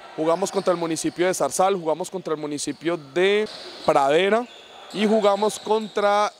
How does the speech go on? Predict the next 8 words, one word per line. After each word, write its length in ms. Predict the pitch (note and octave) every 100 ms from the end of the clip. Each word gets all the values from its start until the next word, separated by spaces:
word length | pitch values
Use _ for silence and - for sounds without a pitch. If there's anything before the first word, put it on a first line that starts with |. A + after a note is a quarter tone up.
| -
el 240 | D3+ D#3 D3+
Cerrito. 480 | - D3 E3+ - G#2 - - - - - - -
Son 140 | F3
tres 180 | F#3+ F#3
partidos 380 | F#3+ F3+ F3+ F3
bastante 480 | D3 - D3 E3 F3+
complicados. 800 | F3 D#3 C3+ B2 D3+ G3 G3+ - C#3+
Dimos 560 | D#3+ D#3+ F3 F3+ -